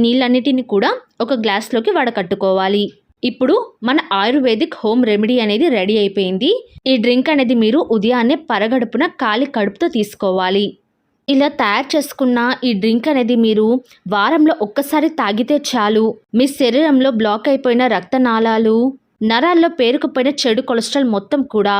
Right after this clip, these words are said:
కరిగిపోతుంది. అలాగే నరాల్లో ఉన్న అడ్డంకులన్నిటిని కూడా నివారిస్తుంది. ముఖ్యంగా డిస్క్ జారిపోవడం, సయాటికా నొప్పిని నివారించి ఇది అద్భుతంగా పనిచేస్తుంది. అలాగే మీరు కావాలి అనుకుంటే తీపి కోసం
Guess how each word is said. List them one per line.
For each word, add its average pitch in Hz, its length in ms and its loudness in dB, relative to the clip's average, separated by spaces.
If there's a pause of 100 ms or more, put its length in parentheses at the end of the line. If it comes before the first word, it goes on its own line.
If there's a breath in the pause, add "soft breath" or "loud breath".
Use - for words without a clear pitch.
(360 loud breath)
కరిగిపోతుంది. 233 800 0 (420)
అలాగే 294 340 0 (120)
నరాల్లో 285 460 2
ఉన్న 254 100 2 (160)
అడ్డంకులన్నిటిని 262 880 0
కూడా 262 220 0
నివారిస్తుంది. 214 800 0 (600)
ముఖ్యంగా 285 440 0 (120)
డిస్క్ 226 280 -2 (120)
జారిపోవడం, 226 680 0 (320)
సయాటికా 302 460 0 (100)
నొప్పిని 277 420 0
నివారించి 233 640 0 (400)
ఇది 294 160 2 (140)
అద్భుతంగా 285 460 0 (100)
పనిచేస్తుంది. 208 760 0 (520)
అలాగే 262 420 0
మీరు 262 140 2 (120)
కావాలి 233 460 -2
అనుకుంటే 214 420 -2 (280)
తీపి 247 300 -2
కోసం 247 260 -2